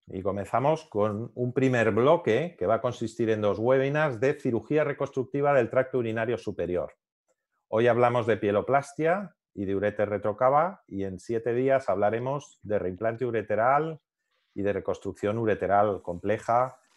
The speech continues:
eh, con, eh, mucosa oral. Eh,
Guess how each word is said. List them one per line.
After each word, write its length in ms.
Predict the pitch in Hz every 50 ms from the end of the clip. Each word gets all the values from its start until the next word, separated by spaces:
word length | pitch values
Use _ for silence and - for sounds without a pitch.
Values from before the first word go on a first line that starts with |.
| _ _ _ _ -
eh, 280 | 92 92 98 101 101 -
con, 500 | - 90 92 95 101 104 107 104 95 85
eh, 260 | 85 82 80 78 78 -
mucosa 800 | - 90 92 87 - 104 104 - - 113 113 120 120 120 117 - _ _ _ _ _ _ _ _ _ _ _ _
oral. 460 | - 78 87 87 90 87 80 69 67 - _ _ _ _ _ _ _ _ _ _ _ _ _ _ _ _ _ _ -
Eh, 400 | - 87 95 101 107 107 104 -